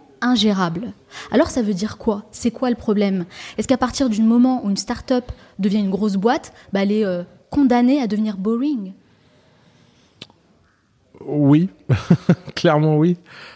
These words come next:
Speaker 2: Après, euh, la, la bonne façon de résoudre ce,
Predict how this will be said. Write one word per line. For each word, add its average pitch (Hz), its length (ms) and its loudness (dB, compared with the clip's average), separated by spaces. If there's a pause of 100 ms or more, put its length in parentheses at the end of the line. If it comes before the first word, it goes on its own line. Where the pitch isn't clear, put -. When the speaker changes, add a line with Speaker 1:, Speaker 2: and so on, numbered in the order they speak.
(160)
Speaker 2:
Après, 170 480 0 (220)
euh, 101 680 0 (400)
la, 104 240 0
la 104 160 0
bonne 143 220 0
façon 139 300 0
de 123 40 4
résoudre 113 380 2
ce, - 160 0